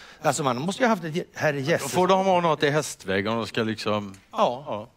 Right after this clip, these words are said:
Speaker 2: så är det.
Speaker 1: Det måste vara så, alltså.
Speaker 2: Ja.
Speaker 1: Ja, jag tror det.
Speaker 2: Om man ska
Speaker 1: Ja.
Speaker 2: hota med sånt, då gäller det fan att ha
Speaker 1: Ja.
Speaker 2: något i bakfickan också.
Speaker 1: Och voilà.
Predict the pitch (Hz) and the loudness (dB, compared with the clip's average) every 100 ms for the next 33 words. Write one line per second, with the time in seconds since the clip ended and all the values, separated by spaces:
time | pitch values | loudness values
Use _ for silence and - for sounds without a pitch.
0 | - - 143 170 233 - 240 202 - 104 | -18 -8 -4 0 0 0 0 -2 -2 -10
1 | - - - - _ _ _ 214 151 139 | -10 -14 -16 -20 _ _ _ -2 0 -2
2 | 147 180 160 90 - - - 120 120 - | -8 -8 -6 -8 -16 -20 -16 -8 -6 -2
3 | 123 127 110 117 113 107 101 107 - 143 | -2 -2 -2 -2 -2 0 -2 -2 -6 -4
4 | 165 160 160 - 151 143 135 107 143 - | -4 -4 -4 -4 -2 -2 -2 -2 -6 -8
5 | 135 120 - 92 - 117 139 113 156 143 | -6 -6 -6 -10 -10 -12 -14 -4 0 0
6 | - - - _ _ _ _ _ _ 120 | -2 -20 -20 _ _ _ _ _ _ 0
7 | 135 123 | 2 2